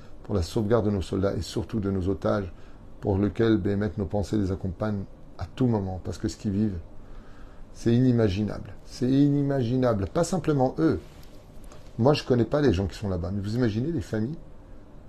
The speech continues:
Que chacun de nous, que vous soyez à Paris, à Hong Kong, à Londres, aux États-Unis ou en Israël, partout sur la, imaginez que c'est votre frère qui est là-bas. Comment vous vivez ?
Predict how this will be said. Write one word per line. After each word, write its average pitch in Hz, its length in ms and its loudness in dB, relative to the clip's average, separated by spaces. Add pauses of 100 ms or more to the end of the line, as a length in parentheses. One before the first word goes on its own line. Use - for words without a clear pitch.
(200)
Que 127 80 4
chacun 190 400 2
de 143 100 6
nous, 131 120 6
que 95 80 0
vous 107 60 0
soyez 139 260 2
à 117 60 2
Paris, 123 320 0
à 101 60 2
Hong 123 180 0
Kong, 113 300 0
à 98 60 4
Londres, 107 400 0 (400)
aux 117 100 10
États-Unis 151 520 6
ou 156 80 2
en 117 80 4
Israël, 123 480 2
partout - 320 -2
sur 135 180 2
la, 107 100 4 (600)
imaginez 156 340 6
que - 80 -10
c'est 123 100 6
votre 110 320 4
frère - 600 0
qui 113 140 2
est 110 60 10
là-bas. 90 300 2 (1040)
Comment 170 200 2
vous 156 160 2
vivez ? 131 300 0